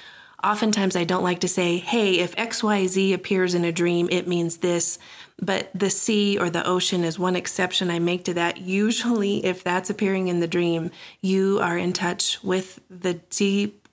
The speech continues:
unknowable, teeming with life and energy unconscious, the psyche itself. And so to have this archetype of the wild, untamed, mysterious sea,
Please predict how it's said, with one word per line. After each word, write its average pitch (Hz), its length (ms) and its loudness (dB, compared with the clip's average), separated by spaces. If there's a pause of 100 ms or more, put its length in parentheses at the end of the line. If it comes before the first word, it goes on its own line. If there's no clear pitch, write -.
(100)
unknowable, 185 1000 0 (800)
teeming 208 440 2
with 185 200 -2
life 170 720 0
and 180 180 0
energy 170 640 0
unconscious, - 960 -2
the 190 160 2
psyche 185 480 0
itself. - 720 -4 (520)
And 196 220 0
so 185 680 0 (580)
to 214 120 0
have 240 320 -2
this 220 280 -2
archetype 196 680 -2
of 175 180 -8
the 175 100 0
wild, 180 560 0
untamed, 175 800 0 (320)
mysterious 175 920 0 (120)
sea, 185 680 -2